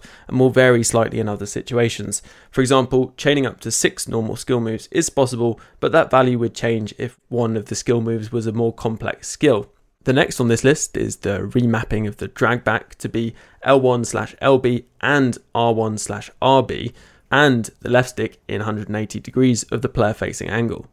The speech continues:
We've also added the player personality to drag back, making it slower for lower skill move rating players. Next on the list is technical improvements to create a more reliable skill move detection system. Details around some of these changes can be found in the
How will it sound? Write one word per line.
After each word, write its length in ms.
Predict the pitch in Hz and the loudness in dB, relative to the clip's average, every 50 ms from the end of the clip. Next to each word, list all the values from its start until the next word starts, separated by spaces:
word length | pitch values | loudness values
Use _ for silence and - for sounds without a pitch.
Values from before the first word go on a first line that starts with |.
| _ - - - - - - _ - | _ -20 -20 -20 -20 -20 -20 _ -6
We've 140 | - 131 | -2 0
also 160 | 165 170 - 87 | 2 2 4 4
added 220 | 117 127 120 104 | 2 2 2 0
the 60 | - | -4
player 280 | - - - 127 117 113 | -4 0 2 2 2 2
personality 600 | - 120 113 107 - 107 104 107 107 - 110 107 | 2 0 -2 0 -2 -2 -4 -4 -4 -6 -10 -10
to 160 | - - 104 | -10 -10 -12
drag 380 | - - 123 131 147 151 131 120 | -6 -2 2 2 2 2 2 2
back, 280 | 113 120 - - - | 2 2 2 0 -4
making 280 | - 113 113 107 117 101 | -6 -6 -4 -4 -4 -6
it 100 | - - | -8 -6
slower 340 | - - 120 110 113 113 110 | -2 2 2 4 4 2 0
for 160 | - - - | -2 -6 -6
lower 320 | - 104 110 107 110 110 | -4 -4 -2 -2 -2 -4
skill 320 | 107 - - - 117 110 107 | -6 -6 -6 -4 -4 -4 -4
move 300 | 107 107 104 101 - - | -6 -8 -8 -10 -8 -10
rating 360 | 101 104 104 - 107 - 120 | -10 -10 -8 -10 -12 -12 -6
players. 480 | - 127 123 120 104 - - - - _ _ _ _ _ _ _ - | -2 0 2 2 2 0 -4 -8 -12 _ _ _ _ _ _ _ -4
Next 260 | 113 107 - - - | -2 -2 0 0 0
on 80 | 117 | 0
the 60 | 113 110 | 2 4
list 240 | 131 165 - - | 4 2 2 0
is 120 | - 101 - | -6 -6 -6
technical 440 | - - 156 - - 131 - 123 113 | -4 -4 -4 -2 -2 -2 -4 -4 -4
improvements 580 | 113 104 - - 139 139 127 131 127 - - | -4 -6 0 2 2 2 2 0 -4 -4 -6
to 100 | - - | -14 -8
create 220 | - - 113 110 - | -2 0 0 0 0
a 60 | 104 | -2
more 200 | 107 110 110 107 | -2 -2 -2 0
reliable 520 | 110 107 117 123 131 123 - 113 110 113 | 2 4 4 6 6 6 4 2 -2 -4
skill 260 | 110 - - 123 113 | -4 -4 -2 -2 0
move 180 | 110 107 101 98 | 0 -2 -4 -4
detection 500 | - - - - - - - - - - | -6 -8 -8 -8 -10 -10 -10 -14 -14 -6
system. 480 | - - 147 - - - - - - _ _ _ _ _ - - _ | -2 -2 -2 -2 -2 -4 -6 -6 -8 _ _ _ _ _ -20 -8 _
Details 340 | - 196 196 196 147 131 117 | 0 2 4 4 4 4 4
around 240 | 117 113 110 113 110 | 4 2 2 2 2
some 140 | - 120 113 | 0 -2 -2
of 60 | 110 | -2
these 120 | 110 110 | -4 -4
changes 360 | - - 113 110 107 110 104 | -4 -4 -4 -2 -2 -4 -6
can 160 | - - 110 104 | -6 -8 -8 -8
be 100 | 98 101 | -8 -6
found 320 | - - 101 104 107 101 | -4 -4 -2 -2 -4 -4
in 120 | 101 104 | -6 -6
the 200 | 98 101 110 - | -6 -8 -8 -10